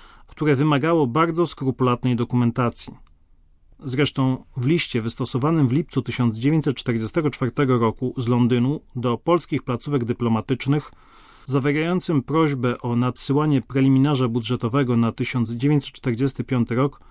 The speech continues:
znajdowało się zastrzeżenie mówiące o zastosowaniu zasady najdalej idących oszczędności.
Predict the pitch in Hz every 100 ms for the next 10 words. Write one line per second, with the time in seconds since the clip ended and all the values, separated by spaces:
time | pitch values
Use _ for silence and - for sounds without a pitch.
0 | - - - - - 127 143 143 135 175
1 | 196 - 139 127 160 - 147 120 139 139
2 | 139 120 131 127 147 151 131 131 135 131
3 | 147 - 131 143 139 127 127 139 127 135
4 | 139 139 135 139 151 160 156 127 123 120
5 | 117 107 - 117 113 113 104 -